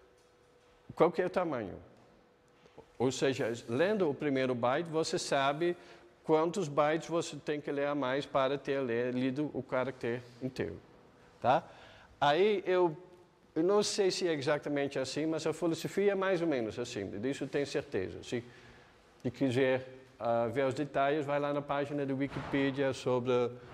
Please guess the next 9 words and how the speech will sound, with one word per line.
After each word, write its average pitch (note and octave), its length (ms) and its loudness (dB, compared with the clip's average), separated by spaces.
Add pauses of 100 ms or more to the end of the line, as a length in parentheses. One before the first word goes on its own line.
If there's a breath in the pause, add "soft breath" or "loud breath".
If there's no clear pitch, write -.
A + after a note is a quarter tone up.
(180 loud breath)
o C3 80 2
T B2+ 180 0
F B2 200 0
oito B2+ 280 0
e - 20 -2
você B2+ 240 -4
vai B2+ 200 2
achar. G2 340 -6 (960 loud breath)
Ahm, C3+ 400 4